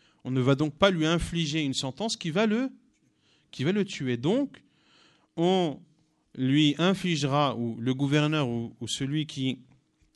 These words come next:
prend sa place, lui donnera les coups de fouet qui suffiront à lui donner la leçon sans pour autant causer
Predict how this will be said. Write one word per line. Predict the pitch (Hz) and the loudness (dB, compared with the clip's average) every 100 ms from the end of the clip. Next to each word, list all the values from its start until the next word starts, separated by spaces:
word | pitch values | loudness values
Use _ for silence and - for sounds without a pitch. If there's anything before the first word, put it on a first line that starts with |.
| - | -12
prend | - 139 | 0 2
sa | 139 127 | 2 0
place, | 147 190 247 - - _ _ _ _ | 2 2 2 -4 -14 _ _ _ _
lui | 127 131 160 190 | 0 4 6 4
donnera | 135 160 151 135 156 208 262 - _ _ _ _ _ | 4 4 6 6 6 6 2 -6 _ _ _ _ _
les | 135 135 | -2 -2
coups | - 214 | -4 -2
de | 160 | -2
fouet | 151 - 143 151 202 269 - _ _ _ _ _ _ _ _ _ _ | -4 -8 -4 -2 -2 -6 -10 _ _ _ _ _ _ _ _ _ _
qui | - 165 170 | -8 -4 -4
suffiront | - - 226 - 185 175 190 175 - | -6 -6 -8 -4 -4 -2 -4 -6 -8
à | 139 | -4
lui | 139 131 | -2 -2
donner | 117 170 165 | 0 -2 0
la | 135 | -2
leçon | 117 117 - 170 220 247 | -2 -2 -2 -4 -8 -8
sans | - 190 | -10 -10
pour | 190 156 | -10 -8
autant | 127 120 147 220 240 _ _ _ _ _ _ _ _ _ | -6 -6 -6 -6 -10 _ _ _ _ _ _ _ _ _
causer | 139 123 131 214 | -2 0 0 -2